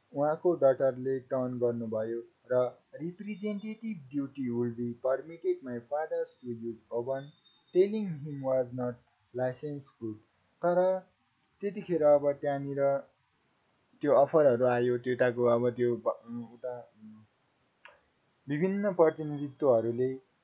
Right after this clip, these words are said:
उहाँको फादरलाई ओभन अर्थात् भन्न थाले कि तपाईँ कुकको कुनै लाइसेन्स त छैन, तर कसरी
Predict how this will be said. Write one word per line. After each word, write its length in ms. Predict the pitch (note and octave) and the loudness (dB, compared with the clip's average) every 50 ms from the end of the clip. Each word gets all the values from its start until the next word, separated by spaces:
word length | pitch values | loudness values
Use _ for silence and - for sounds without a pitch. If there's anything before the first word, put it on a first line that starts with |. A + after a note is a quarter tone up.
| _ _ _ _ _ _ _ - | _ _ _ _ _ _ _ -8
उहाँको 360 | C#3 C#3+ D3 D#3 D#3 D#3 F3+ D#3+ C#3 | -4 0 0 0 2 0 -2 -2 -2
फादरलाई 640 | C#3+ B2+ B2 A#2+ B2+ B2 A#2+ A#2 B2 B2 B2+ B2 A#2+ - - - C3+ | -4 -4 -2 0 0 -2 0 -2 -2 -2 -2 -2 -6 -10 -8 -4 -4
ओभन 260 | C3+ C3 D3 D#3 D#3+ D#3 C3 B2+ | -2 -2 -4 -4 -6 -8 -10 -10
अर्थात् 300 | B2 - B2+ B2 B2 A#2+ - _ _ _ _ - A2 | -8 -8 -8 -10 -10 -12 -16 _ _ _ _ -12 -6
भन्न 300 | G#2+ A#2 A#2+ B2+ C#3+ D#3 D3+ C#3+ | -2 -2 -2 0 -2 -4 -4 -4
थाले 220 | C3+ A#2 A2+ A#2 | -8 -6 -6 -8
कि 240 | A2+ - B2+ A#2+ A#2 A#2 A#2+ A#2+ _ _ _ _ _ _ _ _ _ _ _ _ _ _ _ _ _ _ _ _ _ _ _ _ - | -8 -8 -10 -10 -10 -10 -12 -14 _ _ _ _ _ _ _ _ _ _ _ _ _ _ _ _ _ _ _ _ _ _ _ _ -4
तपाईँ 760 | C#3 B2+ C#3 C3+ C3 C3+ C3+ B2 - _ _ - C3 C3 B2 - | 0 2 4 4 4 2 -2 -6 -10 _ _ -10 -10 -10 -8 -4
कुकको 340 | D3+ C#3+ - - D3 C#3 C3 | -4 -6 -4 -4 -4 -4 -2
कुनै 200 | C#3 C3+ C3 C3 | -2 -2 0 2
लाइसेन्स 520 | C3 B2+ C3 B2+ - C#3 C3 B2+ A#2+ A#2+ B2 | 2 4 2 2 2 -4 -8 -8 -8 -4 -4
त 100 | B2 A#2+ - | -4 -4 -4
छैन, 200 | - D3+ D#3 D#3+ D#3 - - - - _ _ _ - | -10 -10 -10 -10 -12 -14 -20 -20 -20 _ _ _ -6
तर 120 | C#3+ C#3 C#3 - - | -6 -6 -4 -2 -2
कसरी 340 | E3+ E3 - F3+ E3+ D#3+ | -4 -2 -2 -6 -6 -6